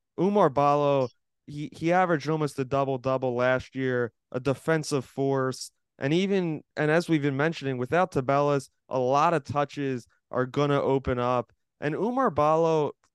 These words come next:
I felt like every time I've watched him throughout the last two years at Arizona, I felt like he got better. He looked improved. He looked more confident down low on the post. His moves ha-, have been good. And, you know, he,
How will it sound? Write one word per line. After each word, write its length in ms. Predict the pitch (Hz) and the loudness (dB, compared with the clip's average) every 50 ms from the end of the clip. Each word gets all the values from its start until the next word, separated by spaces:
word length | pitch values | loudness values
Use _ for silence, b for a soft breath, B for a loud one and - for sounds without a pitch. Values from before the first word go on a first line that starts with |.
| _ | _
I 200 | - 147 170 220 | -2 0 0 0
felt 260 | 220 _ 233 220 214 | -2 _ -4 -2 0
like 180 | 190 170 143 - - | -2 -2 -4 -2 0
every 280 | - 147 147 160 170 | 0 0 2 0 -2
time 300 | 156 - - 156 156 151 | -2 -2 -2 -2 -2 0
I've 140 | 151 139 127 | -2 -2 -2
watched 360 | 120 123 127 131 135 - - | 0 2 2 2 2 0 -6
him 320 | - 143 143 139 139 131 127 _ _ _ _ _ _ | -10 -8 -8 -6 -8 -10 -12 _ _ _ _ _ _
throughout 300 | - 135 139 143 143 139 | 2 4 4 4 4 4
the 80 | 143 139 | 2 0
last 340 | 139 139 135 139 131 - - | 2 2 0 0 -2 -4 -6
two 80 | 143 | -4
years 320 | 139 135 135 135 131 127 - | -2 -2 0 -2 -2 -2 -2
at 80 | 135 | 0
Arizona, 800 | 131 127 127 127 127 120 117 127 123 127 127 131 131 131 127 120 _ _ _ _ _ _ _ _ _ | 0 2 2 2 0 -2 -4 -6 -4 -4 -4 -4 -4 -4 -4 -6 _ _ _ _ _ _ _ _ _
I 140 | - 139 170 | -2 -2 -2
felt 280 | - - 202 208 196 | -2 -2 -2 0 0
like 160 | 190 170 143 135 | 0 -2 -2 -4
he 220 | - - 170 165 | -6 -10 -10 -4
got 320 | 147 156 147 135 120 _ | 0 2 2 2 0 _
better. 560 | - 127 127 135 139 147 147 143 139 139 135 _ _ _ _ _ | 0 2 2 2 2 0 -2 0 -2 -2 -4 _ _ _ _ _
He 160 | - 143 147 | -8 -4 -2
looked 300 | 147 151 156 147 _ - | 2 2 2 2 _ -4
improved. 640 | 143 127 113 - - 143 143 147 147 143 127 - | -4 -4 -4 -4 -2 0 2 4 2 2 0 -2
He 80 | 139 147 | -6 -4
looked 240 | 147 180 202 - 196 | -2 -2 -2 -2 -2
more 200 | 190 180 143 123 | -2 -2 -2 -2
confident 800 | - - - 135 139 147 147 143 - 151 147 147 147 139 - _ _ _ _ - | -6 -10 -6 -4 -2 -2 -2 -4 -4 -2 -2 0 -2 -2 -4 _ _ _ _ 0
down 280 | 139 139 139 143 143 | 0 2 2 2 0
low 280 | 143 139 139 139 139 139 | 0 0 0 0 0 -2
on 100 | 139 135 | -2 -4
the 80 | 127 | -6
post. 600 | 120 _ - 143 139 135 139 139 135 131 - _ _ _ _ _ _ _ | -4 _ -4 -2 0 0 0 -2 -2 -4 -8 _ _ _ _ _ _ _
His 180 | - 135 123 123 | -6 -6 -6 -4
moves 640 | 127 131 143 156 165 160 160 147 139 135 135 - _ _ _ _ _ _ _ | -2 4 6 6 8 8 6 4 2 -4 -8 -10 _ _ _ _ _ _ _
ha-, 220 | 127 135 135 - | -2 0 0 0
have 220 | - 143 135 127 123 | -2 -4 -4 -2 -2
been 200 | 143 147 143 135 | -4 -2 -2 -2
good. 280 | 131 139 143 143 143 | -2 0 0 2 0
And, 120 | 139 131 127 | 0 -2 -4
you 80 | 131 | -4
know, 300 | 131 131 131 131 127 - - | -4 -2 -2 -2 -2 -4 -8
he, 160 | - 135 | -14 -18